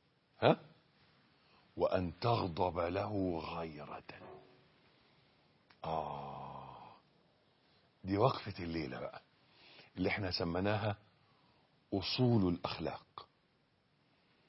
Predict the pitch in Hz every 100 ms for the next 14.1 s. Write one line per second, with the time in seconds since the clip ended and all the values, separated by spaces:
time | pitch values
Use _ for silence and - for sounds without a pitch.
0 | _ - - - 151 175 170 165 151 160
1 | 202 214 - - _ _ - _ _ -
2 | - - _ - 117 113 104 - 104 151
3 | 156 151 139 113 101 95 110 107 87 -
4 | - - - _ _ _ _ _ _ _
5 | _ _ _ _ _ - - 104 95 -
6 | 165 147 123 120 113 110 123 120 101 85
7 | 92 87 82 78 69 - - - - -
8 | - - - - - - - - - -
9 | - 151 220 - 143 151 - 131 135 -
10 | - - _ _ _ _ _ _ _ _
11 | _ _ _ _ _ _ - _ _ _
12 | _ _ 92 120 165 - 110 110 92 87
13 | 123 127 127 - 95 - - 90 87 76
14 | 71